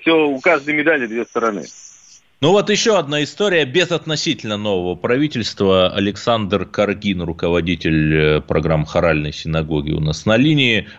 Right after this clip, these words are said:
Speaker 2: Вот правильно ли я понимаю, что несмотря на то, что по сути-то, по факту Израиль является многонациональным государством, что там живут и евреи,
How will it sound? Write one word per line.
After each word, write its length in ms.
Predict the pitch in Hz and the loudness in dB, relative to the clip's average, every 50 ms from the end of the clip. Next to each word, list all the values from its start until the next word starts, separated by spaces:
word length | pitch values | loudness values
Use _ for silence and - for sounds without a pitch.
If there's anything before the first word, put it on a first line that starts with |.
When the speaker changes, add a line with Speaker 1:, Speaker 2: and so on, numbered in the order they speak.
| - | -8
Speaker 2:
Вот 400 | 92 98 135 151 147 - - - - | -2 0 0 0 0 -4 -8 -6 -4
правильно 540 | 131 139 190 208 214 190 180 165 156 151 | -2 0 0 0 2 0 0 0 -2 -2
ли 200 | 147 135 135 139 | -2 -2 -2 0
я 140 | 139 143 135 | 0 0 -2
понимаю, 840 | 139 - 139 127 127 135 135 131 135 127 110 95 85 78 76 78 - - | -2 -2 -4 -4 -2 -2 -2 0 0 0 2 0 0 -2 -6 -8 -12 -14
что 260 | - - - - 113 | -14 -12 -6 -4 -4
несмотря 640 | 107 123 127 - - 135 139 135 - 151 170 170 160 | -2 -2 -4 -4 -4 -2 -4 -2 0 0 0 0 0
на 140 | 143 135 131 | 0 -2 -4
то, 240 | - - 160 165 | -2 -2 -2 0
что 480 | 151 - - - - 139 131 123 117 101 | 0 -2 -4 -4 -2 0 2 2 2 0
по 240 | - - - 131 135 | 0 -2 0 0 0
сути-то, 960 | - - - 175 165 143 110 - - 92 80 - - 80 73 69 65 67 - - - - - - - _ _ _ | -2 -2 -2 0 0 0 0 -2 -4 -6 -6 -4 -4 -4 -4 -4 -4 -8 -16 -20 -18 -18 -18 -20 -20 _ _ _
по 100 | - 139 | 0 0
факту 680 | 135 - - 156 156 143 123 - - - - 90 85 85 110 | 0 0 0 2 2 2 2 0 -4 -8 -10 -8 -8 -6 -4
Израиль 580 | 107 101 101 120 123 127 120 107 98 90 85 | -4 -2 -2 0 0 2 2 2 2 0 -2
является 600 | 87 95 95 98 98 98 92 87 80 - - - 82 | -4 -4 -4 -2 0 0 0 0 -2 -4 -8 -10 -10
многонациональным 1120 | 82 82 82 78 80 78 82 82 - - - 110 120 139 170 196 196 180 170 170 160 147 | -8 -6 -6 -6 -4 -4 -6 -6 -4 -2 0 0 0 2 2 2 2 0 0 -2 -4 -4
государством, 800 | 143 135 - - 131 117 120 117 113 110 - - - 95 92 85 | -4 -6 -6 -6 -4 -2 0 0 0 -2 -6 -12 -12 -10 -10 -10
что 280 | - - - 92 85 | -10 -8 -4 -4 -4
там 280 | 82 - 98 92 87 82 | -2 0 0 0 0 -2
живут 360 | 82 85 82 82 82 82 85 - | -4 -2 0 0 0 -2 -2 0
и 80 | 123 | 0
евреи, 840 | 113 101 95 98 101 117 139 175 185 185 175 160 151 143 135 123 - | 2 4 4 4 4 4 4 4 4 4 4 2 2 0 -2 -4 -8